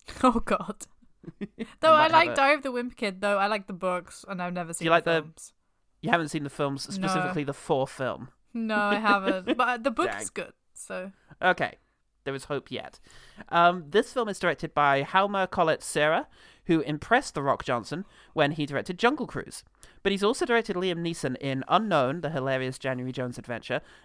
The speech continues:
Speaker 2: and three transport-based action films with Liam Neeson. Non-Stop, on a plane, The Commuter, on a train, and Run All Night, on foot.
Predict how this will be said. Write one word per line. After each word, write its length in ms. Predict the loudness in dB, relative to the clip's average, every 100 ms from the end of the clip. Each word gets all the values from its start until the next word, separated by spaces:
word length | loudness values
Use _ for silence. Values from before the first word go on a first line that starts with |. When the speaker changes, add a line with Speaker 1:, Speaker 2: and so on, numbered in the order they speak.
| 0
Speaker 2:
and 360 | 4 4 2 -2 -18 _
three 320 | -4 -2 0
transport-based 920 | -2 2 2 2 -2 -2 0 -2 2 2
action 320 | 0 -2 -8
films 340 | -6 -6 -6
with 120 | -8
Liam 220 | -6 -6 -6
Neeson. 400 | -10 -10 -14 -16 _
Non-Stop, 680 | -2 0 0 2 4 4 2 -8 -6
on 100 | -6
a 40 |
plane, 420 | -4 -4 -4 -8 -8
The 80 | -10
Commuter, 520 | -6 -4 -4 0 -2 -2
on 140 | -4 -4
a 60 |
train, 380 | -2 -2 -2 -6 _
and 220 | -4 -2 8
Run 160 | 8
All 120 | 8
Night, 320 | 2 0 0 -10
on 120 | -10
foot. 220 | -6 -8